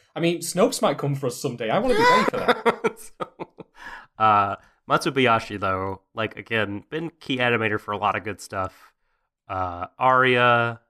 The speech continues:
Speaker 2: Another, Fullmetal Alchemist Brotherhood, um, Gurren Lagann, episode fourteen, Ghost in the Shell standalone complex, both seasons, um, several episodes in there.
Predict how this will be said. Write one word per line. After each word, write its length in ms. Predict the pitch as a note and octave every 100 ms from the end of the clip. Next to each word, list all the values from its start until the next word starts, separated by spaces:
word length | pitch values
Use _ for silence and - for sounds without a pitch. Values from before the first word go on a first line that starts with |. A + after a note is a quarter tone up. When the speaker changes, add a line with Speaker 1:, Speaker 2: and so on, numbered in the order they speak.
| _ -
Speaker 2:
Another, 760 | F#2+ G2+ G#2 F#2+ F#2 F2+ F#2 _ _ _ _
Fullmetal 380 | C#3 C3+ C3 A#2+
Alchemist 560 | A2+ A2 A2 G#2 - -
Brotherhood, 680 | G2+ G2 F2+ F#2+ F2+ F2+ - _ _ _ _ _
um, 400 | F#2 F2+ E2+ F2 - _ _ _ _
Gurren 260 | C3 B2 A#2
Lagann, 440 | A2 G2+ G2 G2
episode 320 | F#2+ - G2+
fourteen, 640 | - G2+ - - G2 F#2+ -
Ghost 240 | C3+ C3+
in 60 | C3
the 40 |
Shell 200 | A#2+ A2+
standalone 500 | A2 - G#2 G2+ G2+
complex, 500 | G2 G2+ F#2+ G2+ G2+
both 280 | - C3 C3
seasons, 680 | - G#2 F#2+ F#2+ G2 - - _
um, 320 | F#2 F2+ F#2 - _ _ _
several 380 | - C#3+ A2 F#2
episodes 640 | F2 F#2+ - F2+ F2 E2+
in 160 | - F2+
there. 320 | F#2 F2+ F2+